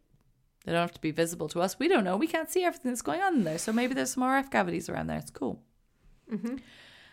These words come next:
Speaker 1: And the last thing is that we need some serious, serious power. And I've seen a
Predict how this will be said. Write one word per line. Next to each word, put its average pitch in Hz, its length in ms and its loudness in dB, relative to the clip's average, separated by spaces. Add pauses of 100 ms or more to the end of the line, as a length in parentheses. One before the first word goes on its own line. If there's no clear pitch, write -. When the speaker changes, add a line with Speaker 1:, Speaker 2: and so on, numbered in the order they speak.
Speaker 1:
And 226 140 8
the 247 60 12
last 269 280 12
thing 226 280 4
is 202 300 2
that 185 240 8
we 196 120 4
need 180 180 -2
some 175 180 0
serious, 196 580 2
serious 147 500 0
power. 147 580 4
And 185 100 8
I've 196 140 2
seen 262 240 0
a 131 160 8